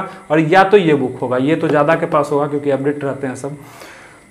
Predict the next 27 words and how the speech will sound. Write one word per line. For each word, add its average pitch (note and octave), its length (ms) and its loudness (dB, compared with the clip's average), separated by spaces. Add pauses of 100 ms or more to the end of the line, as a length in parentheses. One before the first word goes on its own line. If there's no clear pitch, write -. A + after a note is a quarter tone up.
तो G3 380 4
आप F#3+ 160 8
बोलिएगा G3+ 300 8
कि G3+ 220 2
इन G3+ 180 0
दोनों G3 240 0
में G3 260 0
क्या F3 160 6
अंतर B2+ 340 2
है, B2+ 120 -8
तो C#3+ 100 -6
बहुत D3 420 2
ज़्यादा F#3+ 240 4
अंतर F#3 280 2
है F#3 100 -2
ये F#3 80 0
दोनों F3+ 200 -2
में। F#3 160 -2
बताते F#3 320 4
हैं F3 100 2
आपको F3 240 0
कि G3 140 -6
इसमें G#3 640 2
क्या F#3+ 160 8
होता E3+ 300 2
है C#3+ 100 0
ना, F3+ 200 -2